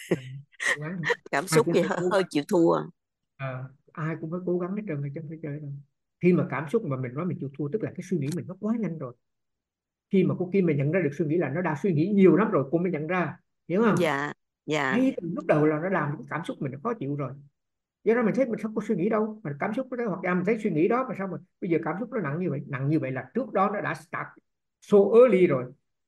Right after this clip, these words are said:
Speaker 1: Bắt đầu từ rất là, rất là, là, là, là lúc đầu, ngay từ lúc đầu khi mà, nghĩa là gặp đối tượng là nghe cái câu chuyện gì liên quan tới cái người phụ nữ đó là cái tâm của mình nó đã phản ứng rồi.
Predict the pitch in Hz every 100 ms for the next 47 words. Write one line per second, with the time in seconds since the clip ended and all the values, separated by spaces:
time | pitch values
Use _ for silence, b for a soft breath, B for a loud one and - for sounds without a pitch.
0 | _ 220 220 151 139 156 220 - 160 156
1 | 190 - 135 139 202 147 139 131 135 131
2 | 135 127 127 131 - 214 139 127 165 160
3 | 151 - 135 - 185 139 - B - 208
4 | 202 - - 247 240 262 139 139 175 127
5 | 160 220 220 233 214 208 214 156 139 147
6 | 170 208 196 190 202 220 156 143 135 139
7 | - 151 143 180 226 - - _ 151 139
8 | 180 175 156 170 131 156 147 147 165 180
9 | 196 131